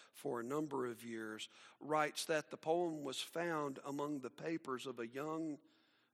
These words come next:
Zimbabwe pastor after he was martyred for his faith. This man had written this, I am part of the fellowship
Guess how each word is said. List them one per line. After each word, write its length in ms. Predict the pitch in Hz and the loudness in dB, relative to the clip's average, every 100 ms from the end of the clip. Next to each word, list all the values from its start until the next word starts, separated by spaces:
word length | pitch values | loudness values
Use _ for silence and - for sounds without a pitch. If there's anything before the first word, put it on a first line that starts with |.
| _ _ _ _ - | _ _ _ _ -10
Zimbabwe 1160 | 131 127 160 156 143 135 147 143 143 143 135 131 - | -4 -2 0 -2 -2 0 2 2 0 0 0 -2 -8
pastor 720 | - 151 143 - 107 101 98 - _ _ _ _ _ _ _ _ _ _ 104 | -8 -4 -4 -6 -8 -10 -14 -18 _ _ _ _ _ _ _ _ _ _ -2
after 400 | 131 139 139 131 | -2 -2 -4 -6
he 160 | 131 | -6
was 220 | 127 117 117 | -8 -8 -8
martyred 640 | 127 127 123 113 104 107 - _ _ _ - | -6 -4 -4 -6 -10 -14 -20 _ _ _ -12
for 160 | - 120 | -10 -6
his 200 | 113 - | -6 -6
faith. 200 | 123 107 98 - - _ _ _ _ _ _ _ _ _ _ _ _ _ _ _ _ _ _ | -6 -6 -10 -20 -20 _ _ _ _ _ _ _ _ _ _ _ _ _ _ _ _ _ _
This 240 | 127 135 135 | -2 -2 0
man 240 | 135 135 | 0 0
had 200 | 123 120 | -2 -6
written 420 | 123 127 120 117 | -2 -4 -4 -10
this, 600 | 117 107 104 95 - - - _ _ _ _ _ _ _ _ _ _ _ _ _ _ _ _ _ _ - | -6 -8 -8 -8 -8 -8 -10 _ _ _ _ _ _ _ _ _ _ _ _ _ _ _ _ _ _ -2
I 120 | 139 | 2
am 200 | 135 131 | 2 0
part 580 | - - 160 160 180 - - _ _ _ _ _ - | -4 4 6 4 0 -8 -18 _ _ _ _ _ -4
of 140 | 127 | -2
the 80 | 123 | -2
fellowship 640 | - 165 180 - - 175 | 4 4 6 2 0 0